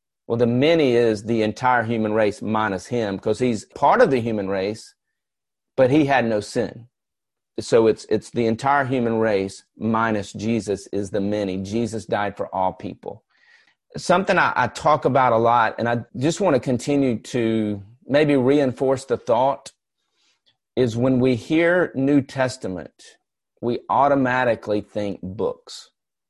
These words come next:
And so part of the renewing of the mind as a believer is learning to not associate the New Testament with books.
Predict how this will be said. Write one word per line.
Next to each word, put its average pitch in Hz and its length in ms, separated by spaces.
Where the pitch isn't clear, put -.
And 120 140
so 135 300
part 175 360
of 226 80
the 185 100
renewing 143 580
of 123 120
the 120 60
mind 117 580
as 104 120
a 110 60
believer 101 800
is 117 200
learning 139 600
to 135 180
not 127 300
associate 135 840
the 117 80
New 113 160
Testament 120 720
with 92 320
books. - 540